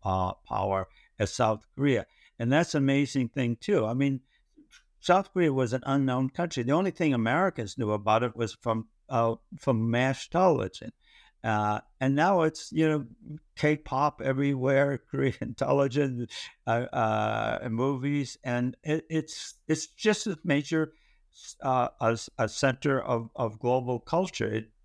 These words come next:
to, to move from such obscurity to being a center stage in, in, in world culture, that's unprecedented.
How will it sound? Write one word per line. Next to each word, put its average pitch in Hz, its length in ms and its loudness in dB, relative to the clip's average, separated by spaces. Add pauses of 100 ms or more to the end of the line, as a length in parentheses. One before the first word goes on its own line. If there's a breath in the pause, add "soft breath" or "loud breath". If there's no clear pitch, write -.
(120)
to, 139 100 -2 (140)
to 139 140 0
move 185 300 0
from 131 240 -2 (200 loud breath)
such - 420 0 (160)
obscurity 143 1200 -4 (420)
to 143 180 2
being 143 480 2
a 120 100 0
center 143 520 -2
stage 147 640 -4 (380 soft breath)
in, 123 220 2 (180)
in, 113 340 0
in 113 300 -2
world 123 420 0
culture, 127 600 -2 (300)
that's 196 280 2
unprecedented. 110 880 -2